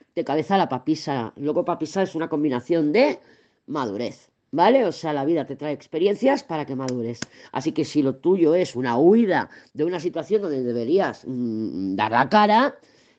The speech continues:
pues, que sepas que te van a llegar elecciones para que aprendas a dar la cara, eh, a ser consecuente en otras circunstancias diferentes, o no, o no. Bueno, eh, ¿quién va ahora? Cáncer. Cáncer, la papisa. Bueno, la papisa sí que es una energía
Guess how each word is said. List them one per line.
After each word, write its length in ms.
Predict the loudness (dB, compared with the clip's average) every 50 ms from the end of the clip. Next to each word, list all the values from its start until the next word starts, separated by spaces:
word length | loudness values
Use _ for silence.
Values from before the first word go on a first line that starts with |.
| _ _
pues, 680 | -6 -4 -4 -2 -2 -4 -4 -4 -6 -6 -8 -10 -12 -12
que 140 | -10 -10 -8
sepas 420 | -6 -6 -4 -2 -2 -2 -2 -2
que 540 | -2 -2 0 0 0 0 -2 -2 -4 -6 0
te 80 | 4 4
van 200 | 4 4 4 2
a 60 | 2
llegar 300 | 2 0 0 0 0 0
elecciones 640 | 2 2 2 0 -2 -2 -2 -2 0 0 0 0 0
para 140 | 0 -2 -4
que 60 | -4
aprendas 320 | -4 -6 -4 -4 -4 -4 -2
a 60 | -2
dar 140 | -2 -2 -4
la 100 | -4 -6
cara, 320 | -4 -4 -2 -2 -4 -4 -4
eh, 340 | -2 0 0 2 2 2 2
a 80 | 0 0
ser 160 | 0 0 0
consecuente 600 | -2 -2 -4 -4 -2 -2 -2 -2 -2 -4 -6 -6 -8 -12 -20 -12 -6
en 120 | -4 -4 -2
otras 200 | -2 -2 -2 -4
circunstancias 640 | -4 -8 -8 -8 -8 -8 -10 -8 -6 -6 -6 -4
diferentes, 580 | -4 -4 -2 0 0 0 2 2 2 2 2 0
o 160 | 0 0 2 2
no, 280 | 2 0 0 -2 _ -6
o 160 | -4 -4 -2
no. 200 | -4 -4 -6 _ _ -20 -20 -18 -18 -16 -16 -18 -8 -2
Bueno, 340 | 0 2 2 2 2 0 0 -2
eh, 240 | 0 0 2 0 0
¿quién 140 | 0 -2 -2
va 60 | 0
ahora? 340 | 0 0 0 0 -2 -6 _ -4
Cáncer. 680 | -2 -2 -2 -2 -2 0 2 2 4 2 2 -2 -6 -10 -20 _ _ -6
Cáncer, 360 | -6 -4 -2 0 0 0 0
la 100 | 0 0
papisa. 480 | -2 -4 -4 -6 -6 -6 -4 -4 -4
Bueno, 400 | -4 -4 -4 -4 -4 -4 -2 -2
la 100 | -2 -4
papisa 360 | -4 -6 -10 -10 -6 -6 -6 -4
sí 160 | -4 -4 -4
que 240 | 0 2 2 2 2
es 100 | 0 -2
una 160 | -4 -4 -2
energía 540 | -2 -4 -4 -4 -2 0 0 2 0 -2